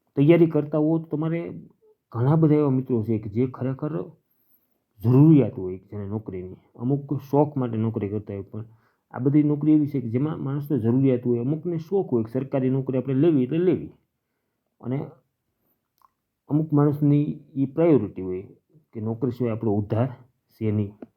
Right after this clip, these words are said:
તો આ બધા માટે એક ફોર્મ્યુલા લાગુ પડે. તમે કોઈ પણ રીતે તમારો જીવન નિર્વાહ થાય, તમારો ખર્ચ નીકળે ને એવી કોઈ આવક છે એ ઊભી કરી લેવી જોઈએ, જેથી કરીને તમે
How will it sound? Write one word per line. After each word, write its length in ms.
તો 60
આ 20
બધા 280
માટે 220
એક 60
ફોર્મ્યુલા 320
લાગુ 220
પડે. 180
તમે 360
કોઈ 300
પણ 240
રીતે 200
તમારો 480
જીવન 240
નિર્વાહ 360
થાય, 260
તમારો 260
ખર્ચ 360
નીકળે 240
ને 120
એવી 200
કોઈ 140
આવક 300
છે 120
એ 340
ઊભી 200
કરી 180
લેવી 260
જોઈએ, 200
જેથી 220
કરીને 200
તમે 360